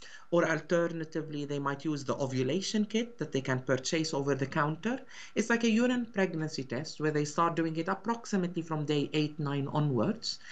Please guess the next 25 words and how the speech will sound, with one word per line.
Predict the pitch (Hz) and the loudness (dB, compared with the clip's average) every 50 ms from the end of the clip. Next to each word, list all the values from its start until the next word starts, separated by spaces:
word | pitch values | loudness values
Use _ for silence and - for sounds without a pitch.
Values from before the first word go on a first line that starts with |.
| - - - - - - | -12 -12 -12 -6 -2 0
And | 170 165 165 | 2 2 4
whenever | 170 170 175 180 180 180 180 175 175 - - - - - | 4 4 4 4 4 4 4 4 0 -4 -14 -18 -14 -6
the | - 160 165 | -2 -2 0
test | 165 185 175 175 175 - | 2 2 0 0 -2 -4
shows | - - 165 160 151 | -4 -2 0 0 0
a | 151 | -2
positive | 151 - - 220 220 190 180 165 - 143 127 131 | -4 -2 -2 0 0 0 0 0 0 -2 -4 -4
surge | - - - 151 135 123 117 113 110 107 | -6 -6 -4 -2 0 0 0 0 -2 -2
or | 131 143 143 | 0 2 2
a | 139 | 2
positive | 139 - 180 180 175 175 175 160 151 - | 2 2 2 2 2 0 -2 -4 -4 -2
test | - 180 170 175 - | -2 -2 -2 -2 -4
for | - 151 143 | -4 -2 0
ovulation, | 120 131 135 147 143 139 143 139 139 - - 156 143 143 147 - - - - - | 0 0 0 0 -2 0 0 0 -2 -2 0 0 -2 -2 -4 -8 -14 -12 -4 0
they | 147 156 | 0 2
might | 151 147 143 143 - | 2 2 0 0 0
time | - 170 165 160 156 | 0 2 2 2 0
intercourse | 151 151 147 - 151 139 - - 156 143 143 143 - - | -2 -4 -4 -4 -4 -2 0 2 2 2 2 0 -2 -2
on | 160 156 151 | 0 0 2
that | 139 135 135 131 131 | 2 0 0 2 2
day | 139 135 131 127 | 2 2 2 2
and | - 123 123 120 | 2 0 -2 -2
the | 117 110 | -2 -2
following | - - 156 170 170 175 175 180 175 | 0 2 2 4 4 4 4 2 2
day. | 175 180 175 175 185 | 2 2 2 2 2